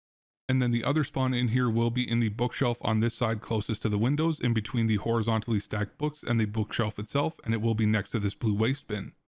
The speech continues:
So after you check this room for the potential spawns, or if you didn't happen to have the key to unlock the door to check the spawns, then we will go to the far open office on the second floor on the right-hand side. And inside of this room, then there will be, again, two more spawns for us to check. The first one will be in the second bookshelf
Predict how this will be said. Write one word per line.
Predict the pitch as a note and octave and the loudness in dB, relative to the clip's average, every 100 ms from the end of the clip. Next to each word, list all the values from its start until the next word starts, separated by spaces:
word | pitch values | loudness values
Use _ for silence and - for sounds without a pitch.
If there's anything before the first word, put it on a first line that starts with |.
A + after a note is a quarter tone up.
| _ - | _ -2
So | C#3 | 0
after | C#3 | 0
you | D#3+ | -2
check | - C#3 | 0 -2
this | C3+ - | -2 -2
room | C#3+ | -2
for | C3+ | 0
the | B2 | -2
potential | A#2 A#2+ A#2+ A2+ | -2 -2 -2 -2
spawns, | A2 A2+ A#2 C3+ | -4 0 0 0
or | |
if | A#2 | -2
you | A2+ | -2
didn't | A#2+ A#2 | 0 0
happen | G2 A2 - G#2 | 2 0 0 -2
to | |
have | F#2+ G#2+ | 0 -2
the | G#2+ | -4
key | - A#2+ | -2 -2
to | A#2 A#2 | 0 2
unlock | G#2+ G#2 F#2+ | 2 0 -2
the | G#2+ | -2
door | A2+ B2 | -2 -2
to | |
check | G#2+ A2+ G#2+ | 0 -2 -4
the | |
spawns, | G2+ G#2+ A2 C3+ | -4 0 0 0
then | - A2 | 0 2
we | G#2+ | 2
will | G#2 G#2+ | 2 0
go | G#2+ A#2 A2 | 0 0 0
to | - | 0
the | A2 G#2 | -2 -2
far | - A#2+ A#2+ - | -2 -2 -2 0
open | A2+ A#2 A2 | -2 -2 -2
office | A2 G#2+ C3 | 0 -2 -2
on | A2 G#2+ | 0 0
the | |
second | G2+ G#2 G#2 G#2 | 0 -2 -2 -4
floor | - A2 | -2 0
on | G#2+ | 2
the | G#2 | 2
right-hand | G2+ F#2+ G#2 - | 2 0 -2 0
side. | A#2 E3+ F3+ - _ | 0 0 -4 -10 _
And | A#2+ | -2
inside | B2+ B2+ C3 | 0 0 0
of | A2+ | 0
this | A#2+ - | -2 0
room, | B2+ | 0
then | B2 A2 | 2 2
there | G#2+ | 2
will | A2+ | 0
be, | G#2+ A2 | 0 0
again, | G#2+ A2 | 0 0
two | - C3+ | 0 0
more | B2+ A2+ | 2 0
spawns | - A2 G#2 | 0 -2 0
for | G#2+ | -2
us | G2 | -6
to | G#2 | -6
check. | - C#3+ - - _ | -4 -4 -4 -14 _
The | A#2+ | -6
first | - D3+ - | -2 -2 0
one | D3 | 0
will | C3 C3 | 2 2
be | B2+ - | 0 0
in | B2 | 2
the | A#2 | 2
second | - B2 B2+ A#2 | 0 -2 -2 -2
bookshelf | A#2 - A#2+ A2+ | -2 0 -2 -2